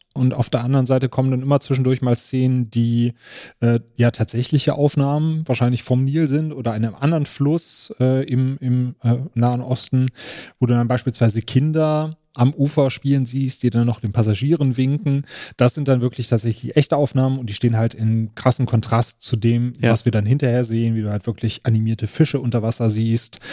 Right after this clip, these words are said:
Speaker 1: die dir halt ins Auge springen. Auch das, äh, Schiff, was ich, wie du,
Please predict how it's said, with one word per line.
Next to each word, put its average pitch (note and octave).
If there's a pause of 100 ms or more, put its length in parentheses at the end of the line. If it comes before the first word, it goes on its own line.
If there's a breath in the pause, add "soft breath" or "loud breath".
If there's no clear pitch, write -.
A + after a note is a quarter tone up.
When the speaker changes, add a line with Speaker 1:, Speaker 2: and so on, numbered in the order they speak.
(240 loud breath)
Speaker 1:
die A#2
dir A2
halt A2
ins A2
Auge A2
springen. A2 (400 loud breath)
Auch B2
das, -
äh, A2+ (180)
Schiff, -
was C3
ich, - (200)
wie A#2+
du, C#3+